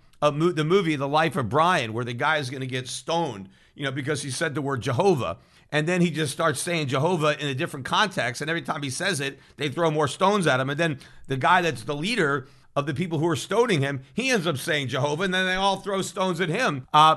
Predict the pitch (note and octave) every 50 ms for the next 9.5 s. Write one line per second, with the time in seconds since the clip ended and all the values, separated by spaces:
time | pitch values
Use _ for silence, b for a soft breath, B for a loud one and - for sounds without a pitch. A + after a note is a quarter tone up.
0 | D#3 - - D#3 F#3+ F#3+ F#3+ G#3 G#3 G#3+ G#3 G3+ G3+ F#3+ F#3+ F3+ - A3 A3 G#3
1 | - - A#3 B3 A#3 D#3+ B2+ - - - - - - - A3 G#3+ A3 - A#3 A3+
2 | A3+ - - C#4+ C4 C#4 C4 A3+ A3+ G#3+ E3 F#3+ F3 E3 E3 C3+ C3+ F3+ G3 F#3+
3 | F#3+ A3 F3+ D#3+ A2 F2+ - - - - - _ _ _ _ _ - E3 D#3+ C#3+
4 | D3+ D3+ D3+ C#3+ - - - D#3+ D3+ E3+ E3 D#3+ C#3 - - _ _ - - G#3+
5 | A#3+ A#3 - F3+ G3+ G3 F3 D3 A#2 A#2 D3 F3 F#3+ C#3+ A#2 A#2+ A2+ - - -
6 | _ _ _ - A#2 A#2 G#3+ F3 - G#3 G3 G3 F#3 F#3+ - - F3+ F3 E3 D3
7 | D#3+ D3 B2+ - C3 D3+ C#3+ F#2+ - - - D3 E3+ F3+ F3+ E3+ F#3+ E3 D#3 B2
8 | E3+ G#3 B3 B3+ A3 D3+ - E3+ D#3+ D3+ B2 - F#3 F3 E3 D3+ D#3+ E3+ E3 D#3
9 | D3+ D3+ D3+ - - - A#3+ B3+ A#3+ -